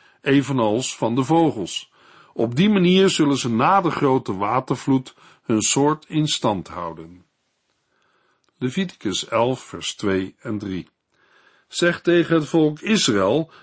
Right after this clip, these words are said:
dat ze alle dieren die gespleten hoeven hebben en hun voedsel herkauwen, mogen eten."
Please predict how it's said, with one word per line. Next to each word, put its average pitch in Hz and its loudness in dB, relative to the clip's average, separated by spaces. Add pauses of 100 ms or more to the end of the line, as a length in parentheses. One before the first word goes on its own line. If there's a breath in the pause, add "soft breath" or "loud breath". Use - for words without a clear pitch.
dat 147 -2
ze 180 2
alle 202 0
dieren 190 0
die 170 2
gespleten 151 0
hoeven 147 0
hebben 170 0 (200 loud breath)
en 131 0
hun 123 4
voedsel 151 0
herkauwen, 143 0 (220 soft breath)
mogen 120 0
eten." 90 -6